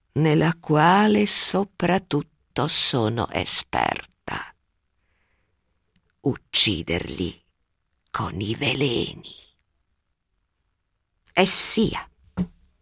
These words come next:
ecco, sono morti. Quale città mi accoglierà? Quale ospite, offrendomi una terra inviolabile e una casa fidata,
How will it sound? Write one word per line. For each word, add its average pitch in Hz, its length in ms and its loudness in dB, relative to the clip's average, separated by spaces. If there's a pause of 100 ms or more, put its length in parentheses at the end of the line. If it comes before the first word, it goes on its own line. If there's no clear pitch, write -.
ecco, - 400 -2 (320)
sono 254 260 4
morti. 220 400 4 (600)
Quale 196 500 8
città 160 580 4 (300)
mi 185 240 8
accoglierà? 131 880 2 (640)
Quale 302 460 6
ospite, - 840 2 (460)
offrendomi 196 680 6
una 170 200 6
terra 185 360 6
inviolabile 185 1080 6 (300)
e 196 120 6
una 196 200 6
casa 214 360 6
fidata, 185 720 4